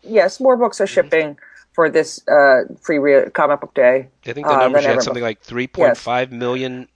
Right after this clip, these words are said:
Speaker 1: Yes.
Speaker 2: orders.
Speaker 1: Yes. Again, I'm not gonna go into numbers on the
Speaker 2: Mm-hmm.
Speaker 1: <laughs> podcast 'cause I think you can read them in our story, which I, you know,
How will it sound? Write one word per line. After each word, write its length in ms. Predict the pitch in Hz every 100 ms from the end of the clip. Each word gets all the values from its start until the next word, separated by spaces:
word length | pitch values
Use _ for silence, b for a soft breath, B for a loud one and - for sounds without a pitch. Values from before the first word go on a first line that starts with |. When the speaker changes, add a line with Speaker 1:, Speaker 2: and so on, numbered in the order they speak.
| _
Speaker 1:
Yes. 420 | 254 151 - - -
Speaker 2:
orders. 280 | 117 123 -
Speaker 1:
Yes. 240 | - -
Again, 300 | 269 254 302 247
I'm 140 | 262
not 160 | 330 339
gonna 240 | 320 320
go 160 | 269 254
into 160 | 247 233
numbers 400 | 196 190 196 185
on 140 | 175
the 60 | 139
Speaker 2:
Mm-hmm. 320 | - 202 180
Speaker 1:
<laughs> 0 |
podcast 280 | - 196 190
'cause 120 | 196
I 80 | 202
think 180 | 247 214
you 80 |
can 140 | 214 196
read 180 | 196 196
them 180 | 196
in 60 | 185
our 100 | 170
story, 440 | - 180 165 175
which 200 | 175 170
I, 260 | 175 151 160
you 200 | - 175
know, 280 | 165 156